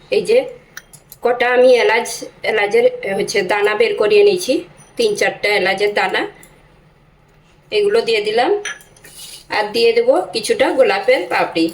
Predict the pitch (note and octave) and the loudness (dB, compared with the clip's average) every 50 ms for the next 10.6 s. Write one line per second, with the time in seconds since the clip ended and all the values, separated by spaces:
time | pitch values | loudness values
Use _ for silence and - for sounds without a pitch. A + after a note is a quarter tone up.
0 | - - G#3 G#3 G#3 A3 A3+ A3+ - - A3+ - G3+ A3 A3+ A3+ G#3+ G#3+ G#3 G3+ | -2 -2 -2 0 0 -2 -2 -2 -2 -6 -8 -4 -2 0 0 2 2 2 2 2
1 | G3 G3 - G#3 - - G#3 G3 F#3+ G#3 A#3 D4 E4 - - - - - - G#3 | 2 0 0 -4 -2 0 -2 -2 0 0 -2 -2 -2 -6 -14 -18 -8 -4 -2 0
2 | G#3+ A3 A3+ A3 A#3+ A#3+ A#3 B3+ B3 A3 G3+ G#3 G#3+ - - - A3+ G3+ - - | 0 0 0 0 -2 2 0 0 0 2 -2 -2 -2 -2 -4 -6 -8 -10 -6 0
3 | G#3+ G#3 G#3 G#3 G#3 G3+ G3 G3 - - B3 C#4+ E4 - - - - - - _ | 2 2 4 6 4 4 4 2 -4 -4 -2 -4 -4 -6 -14 -20 -20 -20 -20 _
4 | - F#3+ G3+ F#3+ G3 G3 G3 - - - A#3 G3+ G#3 A3 C#4+ E4 - - - - | -8 -4 -2 -2 -2 -2 -4 -8 -10 -10 -6 -2 -2 -2 -2 -4 -8 -18 -20 -20
5 | _ _ - _ _ _ _ _ _ - _ _ _ _ _ _ _ _ _ _ | _ _ -20 _ _ _ _ _ _ -20 _ _ _ _ _ _ _ _ _ _
6 | _ _ _ _ _ _ _ - _ _ _ _ _ _ - - _ _ _ _ | _ _ _ _ _ _ _ -20 _ _ _ _ _ _ -20 -20 _ _ _ _
7 | _ _ _ _ _ _ _ _ - - _ - - - A3 A#3 B3+ - A#3+ A3+ | _ _ _ _ _ _ _ _ -20 -20 _ -10 -6 -4 -4 -4 -2 -2 -2 -2
8 | A3 A3 G#3 G3+ G3 G3 G3+ B3+ B3 B3 B3+ A#3+ A#3+ A3+ A3+ B3 C4 D4 F4 - | 0 2 2 2 2 2 2 2 2 2 0 -2 -2 -2 -2 0 0 0 -2 -6
9 | - - - - _ - A3 A3 - A3+ G#3+ G#3 A3 A#3 B3 C4 B3+ B3 B3+ C4 | -10 -20 -20 -10 _ -6 -4 -2 0 0 0 2 0 2 4 4 2 4 4 4
10 | C4 B3 A#3 A#3+ B3 C4 - - - B3+ C4 | 4 4 4 2 0 -2 -4 -4 2 2 2